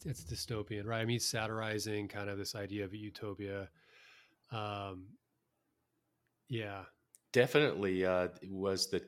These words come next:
Speaker 2: a time period when this was written where people were, uh, talking about utopias. Um, all of, you know, i-, those Martian books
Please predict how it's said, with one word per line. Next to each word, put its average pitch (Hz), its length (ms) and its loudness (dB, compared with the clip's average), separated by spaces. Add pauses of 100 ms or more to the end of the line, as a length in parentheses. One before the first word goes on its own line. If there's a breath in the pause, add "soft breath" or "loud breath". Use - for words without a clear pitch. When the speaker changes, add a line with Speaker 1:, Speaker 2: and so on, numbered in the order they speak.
(280)
Speaker 2:
a 92 100 -10
time 107 360 2
period 87 360 -2
when 85 140 -4
this 90 220 -4
was 87 180 -6
written 87 300 -4 (580 loud breath)
where 92 160 -4
people 101 460 -4
were, 85 300 0 (180)
uh, 85 260 -2
talking 104 440 2
about 82 300 -2
utopias. 82 800 -6 (640 soft breath)
Um, 90 300 -4
all 117 340 6
of, 101 320 2
you 104 120 -6
know, 90 160 -4 (180)
i-, 113 100 -8 (120)
those 101 240 -2
Martian 101 520 0
books - 500 -6